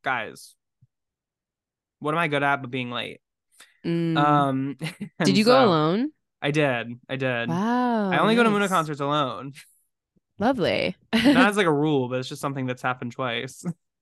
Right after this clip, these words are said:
Speaker 2: Yeah.
Speaker 1: If I had a nickel,
Speaker 2: So.
Speaker 1: I'd only have two nickels. It's kinda weird that it happened twice, though. Um,
Speaker 2: <laughs> Thank you.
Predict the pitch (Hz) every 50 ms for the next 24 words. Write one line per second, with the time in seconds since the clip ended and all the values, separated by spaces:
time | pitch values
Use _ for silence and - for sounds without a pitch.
0 | _ _ _ _ - 180 175 180 175 - - - 185 - _ _ _ _ _ _
1 | _ _ _ _ - 156 160 165 151 143 151 156 - 127 117 113 110 - - -
2 | 139 151 160 175 175 165 135 - 151 143 139 135 131 123 214 214 90 - 117 -
3 | - 208 208 175 160 160 151 139 131 131 123 123 120 127 - 139 131 131 - -
4 | - - 143 - - - - _ - 156 - - 147 147 147 147 143 143 147 147
5 | 185 196 - 254 254 - 240 214 - - _ _ _ _ - - - - - _
6 | _ _ - - - - - - 196 202